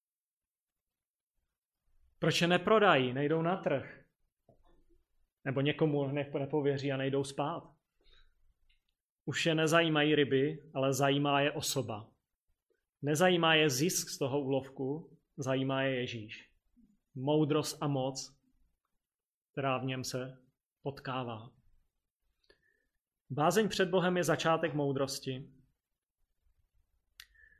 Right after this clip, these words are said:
A tak, eh,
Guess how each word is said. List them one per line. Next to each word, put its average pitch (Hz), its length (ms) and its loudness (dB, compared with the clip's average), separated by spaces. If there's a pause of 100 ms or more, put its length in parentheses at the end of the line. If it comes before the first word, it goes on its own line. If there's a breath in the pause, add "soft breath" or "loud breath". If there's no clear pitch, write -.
(2250 loud breath)
A 135 80 -12
tak, 170 240 2
eh, 170 580 4